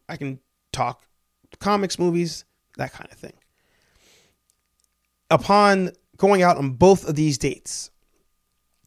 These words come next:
it became clear to me two things, right? So one, I don't know much, as much about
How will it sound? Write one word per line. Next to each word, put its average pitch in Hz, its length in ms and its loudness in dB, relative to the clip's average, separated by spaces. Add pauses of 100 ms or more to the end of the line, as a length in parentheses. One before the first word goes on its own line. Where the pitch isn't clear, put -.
(540)
it 180 80 2
became 185 260 4
clear 170 160 2
to 156 80 2
me 143 280 -2 (220)
two 160 180 -2
things, - 480 -12 (340)
right? 139 200 -10 (720)
So 143 280 0
one, 143 560 2 (1800)
I 175 180 6
don't 170 200 2
know 165 260 4
much, 160 340 -2
as 143 200 0
much 160 300 -2
about 143 640 0